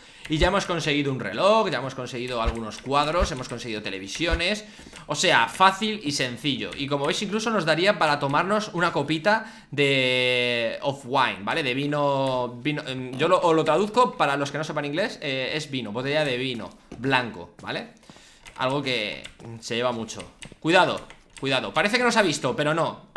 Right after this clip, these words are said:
¿Os habéis fijado cómo he retrocedido, eh, sobre mis pies? Eso es porque hay que hacerlo así. Vale, ya lo tenemos robado. Una vez hayamos robado la, esa planta de ahí, vamos a cerrar esta puerta. A ser posible la cerramos cuando estemos dentro, no, no os quedéis fuera.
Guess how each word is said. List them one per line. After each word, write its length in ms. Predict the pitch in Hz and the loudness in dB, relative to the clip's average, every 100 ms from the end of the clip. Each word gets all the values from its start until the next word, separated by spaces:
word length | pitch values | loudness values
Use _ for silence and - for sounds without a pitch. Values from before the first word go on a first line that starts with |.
| 143 160 | 0 0
¿Os 120 | 170 | 2
habéis 200 | 185 226 | 2 2
fijado 360 | 233 214 247 302 | 4 4 4 2
cómo 300 | 202 196 202 | 0 2 2
he 80 | 202 | 2
retrocedido, 840 | 196 156 190 185 190 202 202 170 - - - - | 0 0 -2 0 -2 0 0 0 -6 -20 -18 -2
eh, 240 | 170 185 180 | 2 4 4
sobre 240 | 185 180 | 2 0
mis 180 | 180 180 | -2 -2
pies? 340 | 214 254 254 170 | 2 4 2 -4
Eso 200 | 165 202 | 0 0
es 120 | 208 | 0
porque 280 | 202 165 156 | -2 -2 -2
hay 80 | |
que 60 | 160 | -2
hacerlo 240 | 160 156 | -4 -4
así. 260 | 139 - 90 - | -4 -6 -12 0
Vale, 220 | - 160 160 | 4 6 6
ya 100 | 220 | 4
lo 140 | 233 | 4
tenemos 280 | 233 226 208 | 6 6 6
robado. 540 | 196 196 220 262 269 | 6 6 4 4 2
Una 180 | 185 175 | 2 0
vez 280 | 190 220 - | 0 -2 -2
hayamos 300 | 196 190 196 | 0 2 2
robado 260 | 180 175 185 | 2 2 2
la, 140 | 160 | 0
esa 300 | 175 165 151 | -2 -2 -2
planta 320 | 165 160 147 | 0 -2 0
de 100 | 135 | -2
ahí, 200 | 131 190 | 0 0
vamos 260 | 180 175 180 | -2 -4 -2
a 220 | 165 131 - - - | -4 -4 -10 -20 -10
cerrar 240 | 143 151 | -4 -2
esta 260 | 160 156 131 | -2 -4 -2
puerta. 400 | 175 156 202 240 - - - - _ _ - | -2 -2 -2 -4 -8 -18 -20 -20 _ _ -8
A 80 | - | -4
ser 160 | 170 | -2
posible 340 | 190 - 208 214 | 0 0 0 2
la 140 | 185 | 2
cerramos 340 | 165 165 196 | 2 0 0
cuando 140 | 202 143 | 0 -2
estemos 320 | 156 160 139 | -2 -4 -4
dentro, 340 | 160 160 214 | -4 -4 -6
no, 240 | 170 147 131 143 | -4 -4 -4 -6
no 60 | |
os 80 | - | -6
quedéis 180 | 135 120 | -6 -6
fuera. 320 | 165 190 | -4 -2